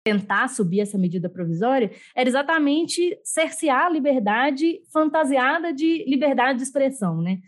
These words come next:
Na interpretação da O A B, é, a M P, ela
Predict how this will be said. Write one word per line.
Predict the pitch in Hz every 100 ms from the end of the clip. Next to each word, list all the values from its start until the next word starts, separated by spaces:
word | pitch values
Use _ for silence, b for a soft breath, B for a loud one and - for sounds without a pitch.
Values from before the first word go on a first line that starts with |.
| b b
Na | 220 233
interpretação | 262 285 269 269 285
da | 277 294
O |
A | 277
B, | 202 214 349 - _ _ _ -
é, | 220 214 202 180 -
a | 240
M | 269 262
P, | 262 311 320
ela | 254 254 254